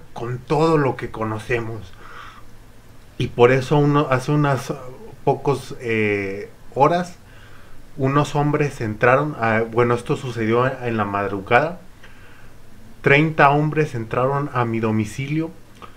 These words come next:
y me han estado o-, obligando a, a hacer videos. Esto quiere decir que si ustedes ven, ah, eh, videos en los que alabe el Papa y el, los que digan que la religión es muy buena y hay que hacer todo lo que ellos dicen,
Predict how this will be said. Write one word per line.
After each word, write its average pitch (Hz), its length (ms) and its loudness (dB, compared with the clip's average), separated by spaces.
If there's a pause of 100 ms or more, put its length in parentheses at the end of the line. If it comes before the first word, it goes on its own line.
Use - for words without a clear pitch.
(300)
y 113 580 0 (140)
me 120 300 2
han 131 220 6
estado 139 420 2
o-, 123 480 -4
obligando 127 840 2
a, 104 320 2
a 92 80 -8 (480)
hacer 113 340 0
videos. 113 460 0
Esto 127 280 -2
quiere 135 240 4
decir 127 380 0
que 117 180 0
si 113 160 -6
ustedes 127 400 2
ven, 135 240 0 (520)
ah, 113 600 4
eh, 123 340 4
videos 123 600 4 (120)
en 117 200 0
los 107 160 -2
que - 140 -2
alabe 117 360 6
el 123 100 -2
Papa 123 600 4
y 104 180 -4
el, 107 340 -10
los 92 160 -8
que - 140 -4
digan 120 260 4
que 117 80 -2
la 107 100 2
religión 104 520 -2
es 113 100 0
muy 110 200 0
buena 113 480 0
y 104 120 -2
hay 107 100 0
que - 140 -2
hacer 113 260 -4
todo 110 220 -2
lo 107 200 -2
que 110 80 -6
ellos 107 240 -4
dicen, 120 340 -6